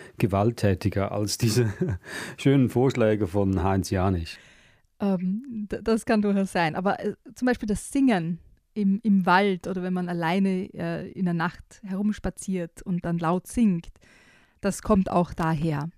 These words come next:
Speaker 2: Ja, weil wenn man singt und wenn man lacht, kann man nicht gleichzeitig Angst haben. Und, ähm, das ist so eine, eine Strategie,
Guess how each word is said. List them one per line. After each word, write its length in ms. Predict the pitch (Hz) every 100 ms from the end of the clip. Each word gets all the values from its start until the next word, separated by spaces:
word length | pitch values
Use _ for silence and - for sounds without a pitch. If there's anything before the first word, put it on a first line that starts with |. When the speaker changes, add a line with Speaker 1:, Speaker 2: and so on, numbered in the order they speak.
| -
Speaker 2:
Ja, 220 | 180 180 185
weil 140 | 180
wenn 100 | 180
man 160 | 170 170
singt 420 | - 254 262 -
und 120 | 185
wenn 100 | 185
man 160 | 170 165
lacht, 540 | 160 262 - - - - _ _ _
kann 140 | 190
man 160 | 185 185
nicht 180 | 190 -
gleichzeitig 560 | 170 165 - 170 -
Angst 400 | - 156 - -
haben. 280 | 151 - - - - - _ _ _ _ _ _ _ _ _ _ -
Und, 400 | 175 170 160 - - - _ _ -
ähm, 320 | 165 156 156
das 160 | - -
ist 100 | 170
so 60 | -
eine, 360 | 165 160 160
eine 200 | 170 170
Strategie, 800 | - - 170 175 - 180 175 160